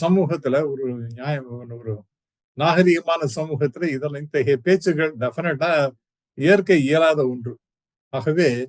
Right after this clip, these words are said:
பெரியாரை பத்தி உன் மேல சிலையை உடைப்பேன் அப்படின்னு சொல்றதெல்லாம் ரொம்ப தப்பு. அதனால அவருக்கு இன்னைக்கு ரொம்ப வ-, வருத்தமான விஷயம்தான். அவருக்கு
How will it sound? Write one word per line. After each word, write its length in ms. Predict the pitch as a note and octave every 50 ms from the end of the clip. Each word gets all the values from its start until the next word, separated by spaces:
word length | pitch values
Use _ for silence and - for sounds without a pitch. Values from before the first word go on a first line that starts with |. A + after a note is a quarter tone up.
| - -
பெரியாரை 380 | F3+ G3 G3+ G3 G3 F#3+ E3+
பத்தி 360 | D3 C#3+ D3 D3 F3 E3+ D#3+
உன் 200 | D3+ C#3+ C#3 C3+
மேல 180 | C3+ C3+ C3 B2+
சிலையை 360 | A#2 - E3+ E3+ F#3+ F#3 E3
உடைப்பேன் 340 | D3 C#3+ C#3+ C3 B2 D3+ C#3
அப்படின்னு 300 | B2+ B2 C3+ C#3 B2 A2
சொல்றதெல்லாம் 540 | C#3 C#3 C#3 C#3 B2 A2 A#2+ A#2 B2 C#3+ C#3
ரொம்ப 260 | B2 B2+ C3 C3+ B2+ -
தப்பு. 320 | - B2 - _ D3+ C#3+
அதனால 460 | A#2+ A2+ A#2+ C3+ C#3+ D3 C3 A2 A2+ A#2+ _ _ _ _ _ _ _ _
அவருக்கு 300 | - B2+ C3 B2 B2 C3+
இன்னைக்கு 440 | C3+ B2+ B2 B2 B2 A2+ A2 A2 G#2+ G#2
ரொம்ப 200 | A2+ C3 D3 D3 C3
வ-, 180 | B2 B2 A2+
வருத்தமான 500 | G#2+ C3 C#3+ C#3 - D3+ D3+ D3+ D3 C#3+
விஷயம்தான். 440 | C3+ A#2+ A2+ C3+ A#2+ A2+ B2 C#3 C3 -
அவருக்கு 420 | B2+ B2 A#2+ A2+ A2 A#2 A2+ A2